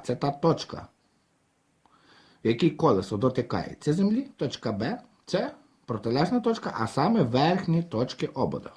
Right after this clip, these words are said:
Верхня точка, сама верхня. Отже, дивіться, ця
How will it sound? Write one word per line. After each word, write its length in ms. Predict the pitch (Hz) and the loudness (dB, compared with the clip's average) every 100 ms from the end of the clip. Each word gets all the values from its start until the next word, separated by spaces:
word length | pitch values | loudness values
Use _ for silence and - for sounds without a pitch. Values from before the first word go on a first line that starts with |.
| _ _ _ | _ _ _
Верхня 440 | 90 135 160 120 | 0 2 2 0
точка, 360 | - 78 76 - | -2 -6 -8 -10
сама 340 | - 143 180 | -2 0 2
верхня. 400 | 98 90 - - - _ - - - - - | 0 -2 -4 -10 -18 _ -20 -20 -20 -20 -2
Отже, 280 | 113 117 - - _ _ _ _ _ _ _ - - _ | 2 2 0 -18 _ _ _ _ _ _ _ -20 -20 _
дивіться, 440 | - 143 139 - - _ - - - - _ | 2 4 4 2 -12 _ -20 -20 -20 -20 _
ця 320 | - 185 262 | 2 4 4